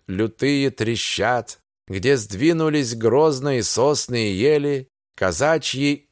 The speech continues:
кости под снегом лежат. Рассказывают голоса нехитрую повесть казачьей жизни, и тенор-подголосок трепещет жаворонком над апрельской талой землей.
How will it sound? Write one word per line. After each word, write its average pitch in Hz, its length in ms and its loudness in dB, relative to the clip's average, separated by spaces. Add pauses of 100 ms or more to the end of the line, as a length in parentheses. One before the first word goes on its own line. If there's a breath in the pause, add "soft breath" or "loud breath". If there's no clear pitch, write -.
кости 139 540 0
под - 240 -4
снегом 101 680 -2 (120)
лежат. 71 800 -8 (400)
Рассказывают 165 840 0
голоса 117 720 0 (400 soft breath)
нехитрую 156 640 0
повесть 135 560 0
казачьей 104 640 -2
жизни, 120 600 -4 (320)
и 90 120 -4
тенор-подголосок 123 1500 -2
трепещет - 840 -4
жаворонком 135 920 -2 (380 soft breath)
над 87 160 0
апрельской 127 680 0
талой 98 540 0
землей. 69 720 -6